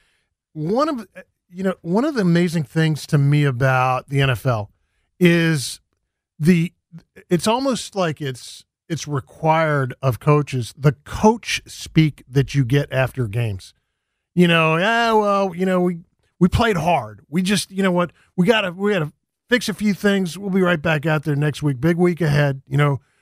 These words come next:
let's get right back to practice on Tuesday," you know, that sort of thing. You get the same sort of a,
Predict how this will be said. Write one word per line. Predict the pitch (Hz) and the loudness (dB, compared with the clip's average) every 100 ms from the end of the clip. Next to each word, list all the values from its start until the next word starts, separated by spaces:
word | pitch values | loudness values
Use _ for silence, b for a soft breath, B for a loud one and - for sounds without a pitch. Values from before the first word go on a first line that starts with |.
| _ | _
let's | 151 151 | 0 2
get | 180 143 | 0 2
right | 160 156 | 2 2
back | 165 | 0
to | 151 | -2
practice | - 165 160 147 156 | 0 2 2 -4 -4
on | 151 | -4
Tuesday," | - 175 156 156 143 | 2 2 2 0 0
you | 143 | 2
know, | 143 | 2
that | 151 | 0
sort | 147 156 | 0 0
of | 135 | 0
thing. | 151 190 | -4 -8
You | 247 | -6
get | 254 - | -6 -6
the | 196 | -8
same | - 202 196 196 | -6 -4 -2 -2
sort | 160 175 160 147 | -4 0 2 2
of | 135 | 0
a, | 120 | -2